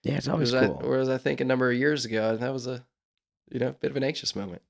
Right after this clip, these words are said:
Speaker 1: Yeah, no doubt. No doubt. Hey, so just a couple more things here. You, from, from what I understand, you're working on a committee, we're pretty close with a committee,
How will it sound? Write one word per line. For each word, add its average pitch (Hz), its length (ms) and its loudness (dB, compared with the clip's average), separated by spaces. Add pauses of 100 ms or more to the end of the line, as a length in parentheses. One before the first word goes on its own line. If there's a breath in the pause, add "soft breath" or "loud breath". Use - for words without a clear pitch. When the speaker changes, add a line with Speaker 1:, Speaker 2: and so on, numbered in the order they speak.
(120)
Speaker 1:
Yeah, 120 340 6
no 113 200 6
doubt. 113 400 6 (500)
No 120 120 6
doubt. 117 280 8
Hey, 175 240 8
so 165 640 8 (240)
just 190 220 2
a 202 40 6
couple 160 220 6
more 139 180 6
things 135 320 4
here. 120 440 6 (500)
You, 214 840 4 (800)
from, 170 300 2
from 165 160 4
what 190 100 6
I 196 100 8
understand, 147 380 6
you're 139 160 6
working 139 400 6
on 127 120 4
a 117 60 0
committee, 120 920 4
we're 110 140 -6
pretty 117 240 0
close 107 320 2
with 107 80 0
a 113 60 -2
committee, 113 560 2